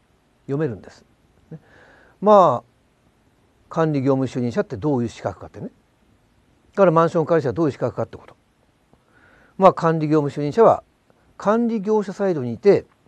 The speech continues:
契約の内容をちゃんと説明できるような知識を持ってなきゃいけない。えー、マンション管理士は管理組合サイドにいて、えー、管理組合からの相談、ね、えー、これを受けて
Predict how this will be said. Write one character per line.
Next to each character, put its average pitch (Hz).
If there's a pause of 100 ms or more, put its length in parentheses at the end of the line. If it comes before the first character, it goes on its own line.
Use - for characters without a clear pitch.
(400)
契 156
約 139
の 127
内 123
容 120
を 113
ち 147
ゃ 139
ん 139
と 135
説 123
明 120
で 107
き 196
る 180
よ 180
う -
な 226 (100)
知 123
識 -
を 101
持 113
っ -
て -
な 110
き -
ゃ -
い 90
け 92
な -
い。 - (1500)
え 196
ー、 196
マ 208
ン 202
シ 208
ョ 196
ン 170
管 185
理 147
士 -
は 135 (880)
管 254
理 262
組 233
合 214
サ 202
イ 160
ド 117
に 90
い 82
て、 220 (1160)
え 185
ー、 -
管 175
理 151 (120)
組 143
合 113
か 220
ら 190
の 123
相 107
談、 82 (420)
ね、 175 (160)
え 165
ー、 -
こ 170
れ 156
を 151
受 151
け -
て 208